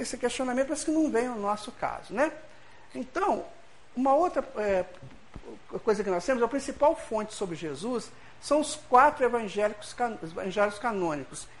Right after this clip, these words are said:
que se somam a outras fontes cristãs, como os evangelhos apócrifos e um número escasso de fontes não cristãs. Estas fontes providenciam poucas informações sobre Jesus histórico. Então, o que que nós temos de Jesus é só os evangelhos.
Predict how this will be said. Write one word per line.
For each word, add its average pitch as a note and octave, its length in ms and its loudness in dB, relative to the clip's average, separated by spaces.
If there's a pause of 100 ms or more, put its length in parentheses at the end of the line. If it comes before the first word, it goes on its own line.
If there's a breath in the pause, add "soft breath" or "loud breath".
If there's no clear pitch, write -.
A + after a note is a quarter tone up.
(200 loud breath)
que D4 140 2
se C#4 160 -2
somam B3+ 600 4
a A3 80 6
outras C#4 540 2
fontes B3+ 440 -4
cristãs, F3+ 640 -4 (320 loud breath)
como A3+ 180 8
os F#3+ 100 -2
evangelhos G3 560 2
apócrifos A#3+ 960 0 (180 loud breath)
e B3 80 -2
um C4 80 4
número B3 300 2
escasso B3 640 0
de G#3+ 120 -10
fontes A3 400 -6
não G#3 140 -6
cristãs. C#3+ 600 -10 (440 loud breath)
Estas C4+ 440 4
fontes B3+ 300 -2
providenciam A3 840 -4
poucas B3+ 400 2
informações G3+ 600 -6
sobre G3+ 220 -8
Jesus F3+ 320 -4
histórico. - 440 -6 (460 loud breath)
Então, C#4+ 160 6
o F#4 40 8
que F#4 100 0
que F#4 80 2
nós D4 260 4
temos G#3 340 2
de G3 100 -4
Jesus G#3+ 340 2
é B3 60 -6
só C4 160 -4
os B3+ 80 -6
evangelhos. B3 640 -6